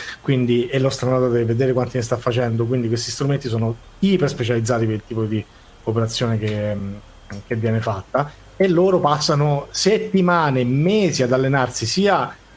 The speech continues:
con questo strumento chiamato Argos, che è una serie di, ehm, leve,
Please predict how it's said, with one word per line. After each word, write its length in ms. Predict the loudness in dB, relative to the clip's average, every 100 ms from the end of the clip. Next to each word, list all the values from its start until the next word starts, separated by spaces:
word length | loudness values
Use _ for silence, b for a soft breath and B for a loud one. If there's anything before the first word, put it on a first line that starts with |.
| -20 -6
con 120 | -4
questo 240 | 0 0 0
strumento 400 | 0 0 0 0
chiamato 340 | 0 2 2
Argos, 520 | 2 0 0 -2 -2
che 80 | 0
è 20 |
una 180 | 0 0
serie 460 | 0 0 2 0 0
di, 320 | 0 0 -2 -6 -20 -20 -6
ehm, 1040 | 0 2 2 2 0 0 0 -2 -6 -10 -14 -18 -12 -12 -14 -20 -20 -20 -18
leve, 560 | -8 -2 0 2 0 -2